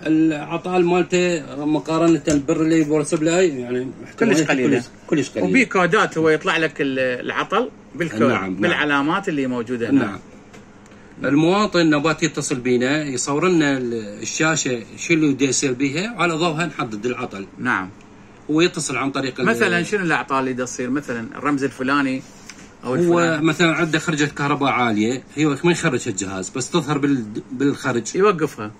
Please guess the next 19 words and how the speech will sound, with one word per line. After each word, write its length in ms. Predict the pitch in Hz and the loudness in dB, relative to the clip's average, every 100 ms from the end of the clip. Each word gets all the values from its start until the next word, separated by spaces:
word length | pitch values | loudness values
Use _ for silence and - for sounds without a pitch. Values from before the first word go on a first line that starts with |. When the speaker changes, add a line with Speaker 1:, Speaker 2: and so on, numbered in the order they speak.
| - | -10
Speaker 1:
يوقفها 580 | 131 131 123 156 123 123 | -6 -6 -4 -4 0 0
لأن 180 | 127 123 | 0 0
هو 340 | 131 139 131 - - - - - | 2 0 -2 -8 -16 -20 -20 -2
بيه 140 | 139 147 | 0 2
جهاز 380 | 123 131 123 120 | 0 0 0 0
حماية، 480 | 107 104 107 139 170 - - - - - - - | 0 0 -2 -4 -8 -18 -20 -20 -20 -20 -20 -8
فتظهر 680 | 127 123 123 120 - 160 160 | -4 -2 -2 -2 -2 0 0
عنده 240 | 151 147 151 | 0 2 2
مثلا 320 | 143 151 135 | 2 0 2
فولتية 380 | 139 131 143 113 | 0 0 0 0
عالية، 380 | 117 113 151 | 0 0 0
نعرف 360 | 180 160 156 160 | 0 2 0 2
إنه 240 | 160 151 | 4 6
مثلا 480 | 143 139 147 139 139 | 4 4 2 4 2
الريلي، 440 | 131 143 170 220 208 - - - 139 | 4 2 2 0 -4 -16 -20 -12 -6
واحد 240 | 139 151 | -4 2
من 140 | 143 | 4
الريليات 540 | 139 139 139 175 190 147 | 4 2 2 2 0 -2
لاطش، 440 | 120 110 101 - | -2 -2 -8 -10